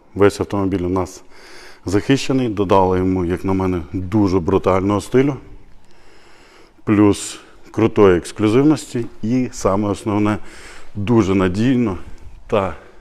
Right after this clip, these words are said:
на довгий термін його захистили. Отже, якщо ви бажаєте так само подбати про ваш автомобіль, додати йому стилю, захистити чи просто відновити, звертайтесь до нас, і ми підберемо для вас найоптимальніший комплекс.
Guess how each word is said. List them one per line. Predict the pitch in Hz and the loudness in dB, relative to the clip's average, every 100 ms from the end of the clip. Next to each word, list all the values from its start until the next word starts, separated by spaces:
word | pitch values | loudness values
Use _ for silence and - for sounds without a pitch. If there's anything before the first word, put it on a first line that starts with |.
| _ - | _ -10
на | 98 98 98 | -2 0 0
довгий | 98 110 101 90 90 | 2 4 4 4 0
термін | 110 120 135 123 - - - - - - - | 2 2 0 -4 -8 -20 -20 -20 -20 -14 -6
його | 92 92 | -2 0
захистили. | 90 - - - 80 73 - - - - _ - _ - - - - - - - | -2 -6 -12 -8 -8 -8 -12 -20 -20 -20 _ -20 _ -20 -20 -20 -20 -20 -20 -6
Отже, | 98 113 | 0 0
якщо | - 139 | 2 2
ви | 139 | 4
бажаєте | 120 110 117 107 101 | 2 4 4 4 2
так | - 117 | -2 -2
само | 113 90 85 82 - | 0 2 2 -2 -4
подбати | 98 90 95 95 | -6 2 2 0
про | 95 98 | -2 0
ваш | 95 101 | 0 -2
автомобіль, | 101 104 117 123 | -4 -2 -2 -4
додати | 117 127 123 117 | -2 0 0 0
йому | 110 | -2
стилю, | 110 - 123 127 117 92 - - - - - | -2 -4 -2 0 -4 -6 -20 -20 -20 -20 -12
захистити | 98 101 - - - 123 - 104 - - | -4 -2 -2 -4 0 0 0 -2 -4 -16
чи | - - | -12 -4
просто | 110 104 - 87 | 4 4 4 -4
відновити, | 87 92 113 139 120 | -2 0 0 0 -4
звертайтесь | 104 92 92 98 90 92 | -4 -4 0 2 0 -6
до | 85 | -2
нас, | 104 131 - - - - - - - - | 0 0 -4 -18 -20 -20 -20 -20 -20 -4
і | |
ми | 135 139 | -2 0
підберемо | 104 92 98 104 | -2 2 4 4
для | 95 90 | 2 2
вас | 90 85 90 | 2 0 -2
найоптимальніший | 90 92 - 87 87 85 - | 0 0 -2 -4 -4 -4 -10
комплекс. | - 76 67 73 | -10 -10 -10 -16